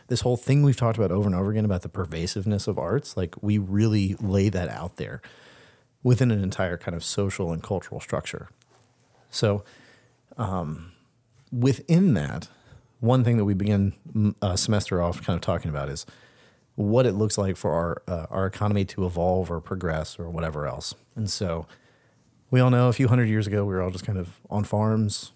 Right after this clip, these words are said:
we were cutting down trees, we were making our own food, all this sort of stuff. And then we got factories and the economy changed.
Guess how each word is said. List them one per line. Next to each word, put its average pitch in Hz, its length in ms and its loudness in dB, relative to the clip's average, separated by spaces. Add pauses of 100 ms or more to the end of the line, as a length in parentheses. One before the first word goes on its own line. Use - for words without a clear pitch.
(120)
we 107 60 -6
were 92 120 -4
cutting 98 200 0
down 92 100 2
trees, 95 380 -4
we 85 80 -12
were 78 240 -8 (360)
making 107 240 0
our 104 100 2
own 101 100 0
food, 92 440 -2 (260)
all 104 100 2
this 95 140 -4
sort 85 160 -4
of 80 60 -8
stuff. - 300 -6 (680)
And 117 180 2
then 120 120 4
we 117 80 2
got 110 140 0
factories 80 680 -4 (320)
and 92 200 -6
the 92 80 -4
economy 90 300 -2
changed. 80 500 -4